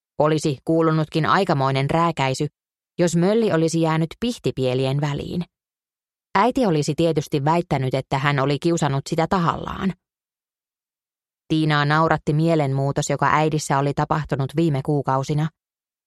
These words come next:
Ennen se oli pitänyt kissoja julmina petoina, eikä voinut sietää niitä, mutta kun Mölli tuli taloon, kissa oli muuttunut äidin mielestä maailman hienoimmaksi eläimeksi. Päivät olivat pidenneet kukon askelin.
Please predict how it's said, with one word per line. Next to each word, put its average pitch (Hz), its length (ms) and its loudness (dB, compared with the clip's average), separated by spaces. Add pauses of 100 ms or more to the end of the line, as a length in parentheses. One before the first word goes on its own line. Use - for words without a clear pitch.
(520)
Ennen 247 320 2
se 233 100 0
oli 190 140 2
pitänyt 175 420 2
kissoja 139 500 -2
julmina 151 480 0
petoina, 143 520 -2 (460)
eikä 180 260 2
voinut 170 280 2
sietää 139 460 0
niitä, 139 360 0 (480)
mutta 190 260 0
kun 165 180 2
Mölli 175 400 2
tuli 131 220 -2
taloon, 131 460 0 (180)
kissa 151 300 0
oli 147 140 2
muuttunut 156 460 0
äidin 165 320 2
mielestä 156 460 0
maailman 175 440 0
hienoimmaksi 131 720 -2
eläimeksi. - 600 -6 (2000)
Päivät 160 360 2
olivat 165 380 2
pidenneet 170 460 0
kukon 160 340 0
askelin. 151 500 -4